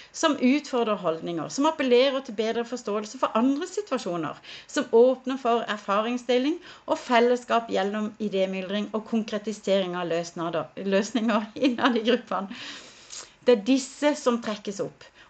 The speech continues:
og diskuteres i plenum, og så danner grunnlaget for diskusjoner, og til slutt en liste med hva man ønsker å ta tag i og sende videre beskjed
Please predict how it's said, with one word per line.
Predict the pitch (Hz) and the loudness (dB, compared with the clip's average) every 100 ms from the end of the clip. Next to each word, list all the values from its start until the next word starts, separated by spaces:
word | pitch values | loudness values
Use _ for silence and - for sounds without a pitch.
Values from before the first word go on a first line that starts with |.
| 233 | 0
og | 226 | 0
diskuteres | 247 247 226 202 208 214 | 0 -2 2 2 2 -2
i | 214 | -4
plenum, | 180 180 160 151 - _ | -2 0 -2 -6 -10 _
og | - | -6
så | 233 285 294 - | -2 -2 -2 0
danner | 208 226 226 233 | 2 2 0 0
grunnlaget | 196 190 185 190 202 240 | 0 -4 0 0 0 -2
for | 233 | -2
diskusjoner, | 240 - 233 - 196 185 | -4 -6 -8 -4 -4 -4
og | 196 240 | -4 -4
til | 311 | -8
slutt | - - 233 240 _ - - - _ 233 | -6 2 2 2 _ -20 -20 -20 _ 2
en | 269 254 247 | 2 4 2
liste | 277 302 - - - 285 302 - - _ - - | 2 0 -6 -16 -2 0 0 -6 -20 _ -20 -4
med | 220 240 202 | 2 2 6
hva | 214 226 226 | 6 6 2
man | 208 208 190 | -2 -4 -2
ønsker | 202 190 - 208 202 196 - | -2 -2 -6 -2 -2 -4 -8
å | 196 | -4
ta | 208 | -4
tag | 196 185 185 | 0 0 0
i | 190 185 | -2 -4
og | 214 214 | -4 -4
sende | - 214 202 202 208 190 | -2 0 2 0 -2 -4
videre | 190 185 190 202 202 | -6 -6 -2 -4 -2
beskjed | 196 - 185 196 | -4 0 -2 -2